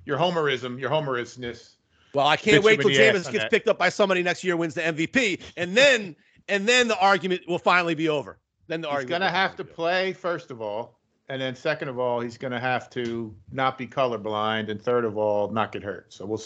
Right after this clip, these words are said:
Speaker 1: we'll see. We'll see what happens with that.
Speaker 2: He's ready to
Speaker 1: I heard,
Speaker 2: go.
Speaker 1: I think that, I mean, obviously, with fantasy being what it is,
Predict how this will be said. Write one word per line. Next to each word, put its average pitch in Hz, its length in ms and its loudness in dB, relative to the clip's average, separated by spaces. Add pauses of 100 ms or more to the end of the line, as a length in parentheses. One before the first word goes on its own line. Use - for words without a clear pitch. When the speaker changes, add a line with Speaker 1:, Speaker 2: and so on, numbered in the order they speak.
Speaker 1:
we'll 123 100 -4
see. 107 320 -6 (280)
We'll 107 120 -10
see 104 200 -8
what 95 100 -2
happens 98 320 -4
with 98 120 -10
that. 113 280 2
Speaker 2:
He's - 80 -16
ready 98 160 -12
to - 40 2
Speaker 1:
I 156 60 6
heard, 214 240 8
Speaker 2:
go. 185 60 0
Speaker 1:
I 170 120 6
think 233 220 -2
that, 214 160 2
I 170 40 -2
mean, 180 200 -4
obviously, 156 640 -2
with 123 180 -10
fantasy 139 460 -8
being 123 520 -8
what 117 180 -4
it 113 80 -8
is, 113 480 -6